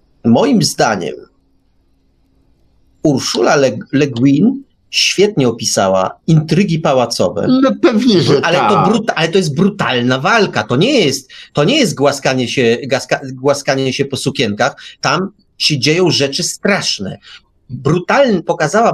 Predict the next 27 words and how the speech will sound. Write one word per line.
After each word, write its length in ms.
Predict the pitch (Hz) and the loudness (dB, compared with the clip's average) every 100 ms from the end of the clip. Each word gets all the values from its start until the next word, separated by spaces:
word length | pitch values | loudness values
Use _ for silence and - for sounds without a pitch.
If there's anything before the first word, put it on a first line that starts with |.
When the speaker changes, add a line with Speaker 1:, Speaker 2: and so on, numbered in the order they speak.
| 147 | 0
Speaker 1:
brutalność 580 | 156 - 196 226 165 - | -4 0 2 2 0 -2
tego 160 | 151 | -4
drugiego 380 | 131 139 190 170 | -2 0 2 2
państwa, 420 | 151 156 131 - 120 | 0 -2 -2 -4 -6
które 280 | - 127 | -2 -2
się 120 | 120 143 | -2 -4
tak 160 | 123 | -2
bardzo 260 | 127 131 135 | -2 -2 -4
podobało 680 | 139 127 113 139 131 113 - _ _ _ _ _ _ _ - | -2 -2 0 2 2 -2 -8 _ _ _ _ _ _ _ -2
autorowi 720 | 120 117 120 139 113 123 120 | -2 2 2 2 2 2 4
notki 320 | 131 135 - | 2 0 -2
okładkowej, 600 | 110 - 110 - 107 113 | -2 0 -4 -2 -2 -2
które 160 | - 113 | -2 -2
takie 220 | 117 127 | -2 0
nowoczesne 580 | 123 117 113 113 - 107 | 0 0 -2 -4 -2 -2
było. 300 | 98 101 131 - - - | 0 0 0 -4 -20 -8
Pokazała 600 | 117 139 139 175 156 131 | -2 0 2 2 2 2
właściwie 540 | 123 - - 151 143 | 0 -2 -4 -2 0
taką, 420 | 139 120 127 120 117 - - - | -2 -2 0 0 -2 -10 -10 0
e, 540 | 139 127 120 120 113 113 135 | 4 4 2 2 2 2 -2
stalinowską 840 | 127 - - 139 143 151 151 143 135 | -6 -2 -2 2 2 0 0 0 4
Rosję 480 | 139 135 - 110 | 2 0 0 0
z 80 | 117 | 2
jej 180 | 127 127 | 0 2
obozami. 680 | 131 135 131 120 101 117 151 - - - | 0 0 0 0 0 -2 -6 -12 -20 -2
To 100 | 139 | 0
jest 180 | 143 | 0